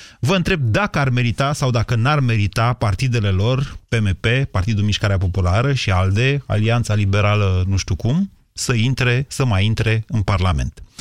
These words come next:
Zero trei șapte doi, zero șase nouă, cinci nouă nouă este numărul de telefon la care vă invit să sunați pentru a intra în dezbatere directă. Vă reamintesc, suntem video live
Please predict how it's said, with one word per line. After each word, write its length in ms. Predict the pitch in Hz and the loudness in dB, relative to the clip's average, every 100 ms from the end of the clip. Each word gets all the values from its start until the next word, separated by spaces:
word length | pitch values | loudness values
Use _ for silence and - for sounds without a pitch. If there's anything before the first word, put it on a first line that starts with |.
| - - - - - | -12 -12 -12 -12 -4
Zero 240 | 120 214 | 0 0
trei 180 | 202 196 | 2 0
șapte 300 | 185 185 185 | 0 -2 0
doi, 160 | 175 190 | 0 2
zero 200 | 165 170 | 2 0
șase 280 | 175 165 | 0 0
nouă, 260 | 170 180 170 | 0 2 0
cinci 300 | - 180 160 | 0 0 0
nouă 240 | 170 160 | 0 2
nouă 200 | 160 147 | 2 2
este 180 | 120 - | 0 0
numărul 320 | 139 156 147 | 0 2 2
de 100 | 139 | 0
telefon 360 | 135 147 131 147 | 0 0 0 0
la 80 | 131 | 0
care 180 | 143 135 | 0 0
vă 120 | 127 | 0
invit 240 | 139 143 | 0 0
să 100 | 143 | -2
sunați 320 | 147 143 139 | -2 0 0
pentru 280 | - 147 131 | 0 -2 0
a 80 | 131 | 0
intra 340 | 131 123 131 131 | 0 0 -2 0
în 220 | 147 175 | -2 0
dezbatere 560 | 160 120 123 117 120 107 | 0 0 0 0 0 0
directă. 460 | 104 101 95 - | 0 0 -2 -2
Vă 120 | 143 | 0
reamintesc, 480 | 165 151 151 135 151 | 2 2 0 0 -2
suntem 580 | - 135 131 135 131 117 - | -2 -2 0 0 0 -2 -2
video 560 | 98 104 170 143 120 | -2 0 2 2 2
live 340 | 104 95 92 | 2 2 2